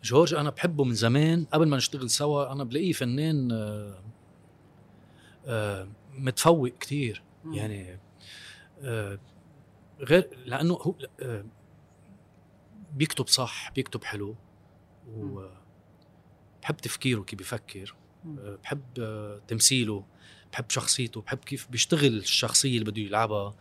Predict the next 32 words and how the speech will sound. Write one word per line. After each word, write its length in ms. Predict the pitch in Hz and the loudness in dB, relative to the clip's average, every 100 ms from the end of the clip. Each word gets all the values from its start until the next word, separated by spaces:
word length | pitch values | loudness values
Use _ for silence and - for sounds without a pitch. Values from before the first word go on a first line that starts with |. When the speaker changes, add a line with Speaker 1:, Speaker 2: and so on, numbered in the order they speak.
| - | -12
Speaker 2:
مم. 180 | 160 151 - - - | -12 -12 -18 -18 -12
Speaker 1:
آه، 160 | 123 123 - | -10 -8 -2
أنا 120 | 175 | 2
بلاقي 220 | 165 190 | 4 6
جو-، 280 | 175 185 185 | 6 4 4
جورج، 380 | 135 180 170 131 | 4 4 4 2
آه، 280 | 131 135 131 | -2 -2 -4
من 380 | 131 135 139 147 | -6 -8 -6 -4
الأشخاص 440 | 143 - 190 - | 0 0 0 0
اللي 100 | 151 | -2
كتير 280 | - 202 180 | -2 0 2
قلال 480 | 143 180 165 104 92 | 2 4 4 2 -6
يعني. 180 | 87 - - - | -16 -20 -20 -14
Speaker 2:
مم. 240 | 170 151 151 - - - | -8 -8 -8 -14 -14 -4
Speaker 1:
من 60 | 123 | 0
Speaker 2:
هلأ 100 | 131 | 2
Speaker 1:
الفنانين 480 | 196 143 147 185 | 4 6 6 6
Speaker 2:
أنتوا 240 | 151 139 - | 4 2 2
Speaker 1:
اللي، 120 | 156 | 2
القلال 440 | 160 180 175 131 | 6 6 6 4
مثل 200 | 113 - | -2 -4
جورج. 380 | 107 117 104 - - - | -4 -4 -4 -8 -14 -16
Speaker 2:
أوكي، 340 | - 156 - | -14 -12 -10
أنتوا 180 | 170 202 | -4 0
عم 80 | 170 | 0
Speaker 1:
ف- 80 | 135 | 2
Speaker 2:
تحضروا 380 | 123 110 110 | 0 2 -2
هلأ، 360 | 147 160 147 - - - | -2 -2 -2 -4 -8 -12
تختلفوا 520 | 175 - 226 - 196 | -8 -6 -6 -2 -4
بال-، 500 | 160 151 147 143 - - - - - - 147 | -2 -4 -6 -8 -10 -18 -20 -20 -20 -14 -4
بمقاربة 720 | 175 170 196 226 180 143 - | -2 0 2 2 0 -2 -6
الأشياء؟ 680 | 143 139 139 160 - 185 277 | -6 -8 -8 -8 -4 -6 -6